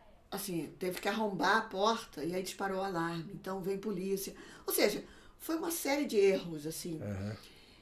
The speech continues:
Speaker 1: E a minha, eu, a minha grande preocupação, a casa não tinha móvel na época. A gente foi comprando pouco a pouco no, no ikea, dentro do limite do cartão. Então, um mês você compra um colchão, um prato e um garfo e uma faca pra cada um.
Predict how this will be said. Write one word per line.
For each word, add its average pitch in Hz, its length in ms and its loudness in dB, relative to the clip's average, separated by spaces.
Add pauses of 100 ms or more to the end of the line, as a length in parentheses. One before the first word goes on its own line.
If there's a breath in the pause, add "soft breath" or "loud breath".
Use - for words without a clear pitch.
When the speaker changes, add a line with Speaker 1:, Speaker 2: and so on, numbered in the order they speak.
(140 soft breath)
Speaker 1:
E 269 540 6 (760)
a 208 100 2
minha, 240 240 2
eu, 190 220 6 (140)
a 180 120 4
minha 208 240 0
grande 220 260 2
preocupação, 202 440 -4
a - 120 -6
casa 190 240 -4
não 196 80 -4
tinha 202 180 -6
móvel 160 380 -8
na - 120 -8
época. - 360 -14 (100)
A 180 60 -8
gente 170 200 -10
foi 196 120 -6
comprando 180 400 -2
pouco 196 220 -4
a - 20 -2
pouco 196 300 -6
no, 202 100 -2 (180)
no 202 220 0
ikea, 214 500 0 (320 loud breath)
dentro 208 400 8
do 226 120 2
limite 226 360 2
do 233 80 0
cartão. 233 400 0
Então, 170 260 2
um 180 40 -2
mês 202 220 4
você 254 80 -2
compra 262 220 -4
um 285 40 -6
colchão, 294 540 -2 (340 loud breath)
um 226 100 0
prato 233 380 2
e - 20 0
um 277 80 0
garfo 247 340 4
e - 40 -14
uma 254 160 -2
faca 233 300 0
pra 262 100 -4
cada 339 240 -2
um. 453 240 -4